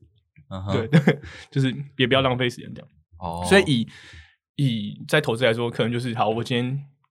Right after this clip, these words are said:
Speaker 2: 尤其是以合约来说，我今天可能已经浮亏三，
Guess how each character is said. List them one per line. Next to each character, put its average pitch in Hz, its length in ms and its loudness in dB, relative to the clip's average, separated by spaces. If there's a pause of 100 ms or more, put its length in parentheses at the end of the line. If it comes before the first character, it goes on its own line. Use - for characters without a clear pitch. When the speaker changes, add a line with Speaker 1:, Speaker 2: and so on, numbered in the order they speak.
(680)
Speaker 2:
尤 151 120 6
其 165 120 6
是 170 120 4
以 127 140 -4
合 123 220 0
约 139 100 4
来 110 120 2
说， 113 140 -8
我 110 60 -8
今 143 80 -2
天 147 80 4
可 139 60 0
能 113 40 -2
已 107 40 -4
经 117 240 -8 (880)
浮 131 240 -4
亏 135 240 2
三， 120 260 -2